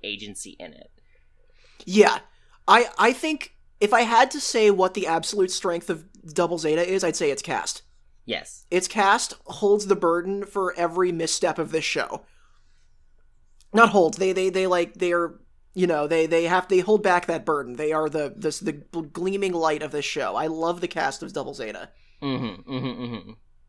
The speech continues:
Speaker 2: They are, they're my favorite part of the show is the cast. Uh, Ju-, yeah,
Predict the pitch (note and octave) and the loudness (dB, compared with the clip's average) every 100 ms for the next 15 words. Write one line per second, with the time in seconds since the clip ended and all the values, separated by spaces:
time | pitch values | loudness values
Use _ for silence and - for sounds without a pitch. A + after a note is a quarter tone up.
0 | _ _ - D#3 D#3 D3 D#3 D3+ D3+ D3 | _ _ 0 0 2 0 0 0 -2 -2
1 | E3 C#3+ E3 D3 C3+ D3+ A2+ B2 A#2+ A#2+ | -2 -2 -2 -4 -4 -4 -4 -6 -6 -6
2 | C#2+ - - _ _ _ _ - C#3 A#2+ | -6 -10 -14 _ _ _ _ -6 -2 -2
3 | A#2+ A2+ G#2 - _ _ F3 E3 G3+ G3 | -2 -6 -10 -18 _ _ -12 -10 -2 2